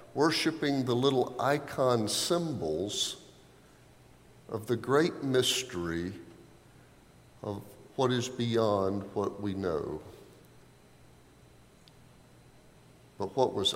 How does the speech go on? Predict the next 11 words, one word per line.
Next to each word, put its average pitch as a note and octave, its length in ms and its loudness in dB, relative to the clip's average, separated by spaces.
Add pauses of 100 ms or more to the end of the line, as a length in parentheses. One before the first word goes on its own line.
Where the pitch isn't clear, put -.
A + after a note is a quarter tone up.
unthinkable, - 880 -4 (1800)
just - 260 6
simply A#2 380 4
not G#2 320 2
considered, E3+ 920 2 (1700)
was G#2+ 140 -6
a A2+ 80 2
world C3 540 6
with G2+ 240 -2
no A#2+ 260 4
enchantment, F#2+ 840 -2